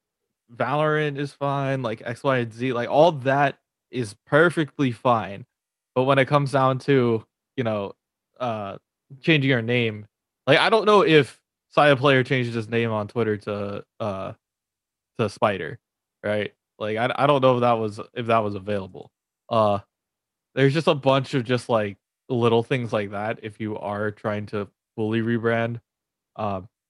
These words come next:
you also have to buy, like, new assets and stuff like that. So,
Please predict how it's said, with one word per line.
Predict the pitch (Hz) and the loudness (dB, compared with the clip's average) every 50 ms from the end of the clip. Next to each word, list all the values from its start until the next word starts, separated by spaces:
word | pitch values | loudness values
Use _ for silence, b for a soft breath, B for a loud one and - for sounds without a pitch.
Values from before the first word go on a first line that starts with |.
| _ _ _ _ _ - | _ _ _ _ _ 0
you | 127 135 | 2 2
also | 143 143 170 | 4 4 2
have | 143 135 | 0 0
to | 135 | 0
buy, | 117 117 107 107 107 | 0 0 0 0 -2
like, | 101 104 101 101 110 | -2 -4 -6 -8 -8
new | 107 107 104 104 104 101 101 98 - _ _ _ _ _ _ _ _ | -8 -6 -4 -4 -4 -6 -8 -10 -14 _ _ _ _ _ _ _ _
assets | - 214 214 - - - 117 110 107 104 _ _ | -8 -6 -6 -6 -6 -4 -4 -4 -4 -6 _ _
and | - 117 113 - | -12 -12 -8 -6
stuff | - 113 - - | -6 -4 -2 -2
like | 110 107 104 | -4 -4 -4
that. | - 110 110 107 104 | -4 -4 -4 -4 -6
So, | - - 101 101 98 - | -8 -10 -10 -10 -10 -12